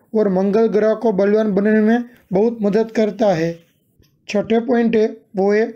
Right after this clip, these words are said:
कछुए वाली अंगूठी शुक्रवार के दिन पहनना अच्छा होता है। इसे चांदी के धातु में धारण करना चाहिए।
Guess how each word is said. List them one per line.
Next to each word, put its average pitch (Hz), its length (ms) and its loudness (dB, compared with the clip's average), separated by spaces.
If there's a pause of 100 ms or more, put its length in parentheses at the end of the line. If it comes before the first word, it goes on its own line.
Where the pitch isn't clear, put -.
(260)
कछुए 233 380 2
वाली 220 280 0
अंगूठी 226 540 0 (280)
शुक्रवार 226 500 -2
के 233 180 -2
दिन 220 260 0
पहनना 220 440 0
अच्छा 214 300 0
होता 220 360 0
है। 226 220 0 (380)
इसे 226 280 -2
चांदी 208 420 0
के 233 160 -2
धातु 196 340 -2
में 226 160 2 (400)
धारण 202 320 0
करना 220 300 -2
चाहिए। 180 460 0